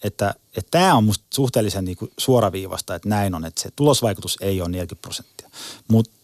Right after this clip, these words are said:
se, mikä sit tekee haastavaa, on se, että on tää, on markkinan ylireagointi. Et tästä huolimatta, niin markkina saattaa vielä pudota niin kuin merkittävästi. Ja totta kai se harmittaa sitten, että jos olisi saanut siitä, tai jos olisi,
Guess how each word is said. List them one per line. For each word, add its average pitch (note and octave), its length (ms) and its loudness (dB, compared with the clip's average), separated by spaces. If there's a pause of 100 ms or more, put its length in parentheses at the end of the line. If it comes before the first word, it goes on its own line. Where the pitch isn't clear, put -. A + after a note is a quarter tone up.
(100)
se, D3+ 300 4
mikä A#2+ 240 4
sit A#2 160 0
tekee G2 240 -6
haastavaa, A#2+ 560 4
on F#2+ 120 0
se, A2 220 0 (280)
että G2 440 -4
on G2 180 -4
tää, G#2 260 -2
on A2 120 4
markkinan G#2+ 580 2 (340)
ylireagointi. F#2 760 0
Et F#2 100 -12
tästä A#2+ 240 0
huolimatta, B2+ 600 2 (100)
niin A2 80 -2
markkina A#2+ 340 2
saattaa C3 320 -2
vielä B2 180 4
pudota G#2+ 420 0
niin F#2+ 180 -2
kuin G2+ 140 -2
merkittävästi. - 880 -4 (400)
Ja G2+ 60 -4
totta - 260 -4
kai G#2+ 180 2
se G2+ 100 -2
harmittaa F#2 500 0
sitten, - 380 -8
että - 260 -16 (240)
jos F#2+ 140 0
olisi - 120 -2
saanut F#2+ 200 -2
siitä, - 320 -4 (280)
tai G#2+ 120 6
jos G#2 120 6
olisi, G2+ 160 4